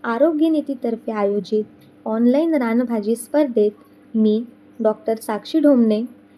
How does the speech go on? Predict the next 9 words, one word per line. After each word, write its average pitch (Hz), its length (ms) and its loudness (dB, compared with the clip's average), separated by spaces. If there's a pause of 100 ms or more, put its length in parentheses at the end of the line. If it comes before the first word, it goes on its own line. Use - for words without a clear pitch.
(140)
हिने 233 200 0
सहभाग 233 480 -2
घेतलेला 233 440 2
आहे 202 320 -4 (840)
आणि 220 240 -2 (120)
आज 320 240 0
आपण 339 320 0
ज्या 320 160 2
रानभाजीबद्दल 247 1040 0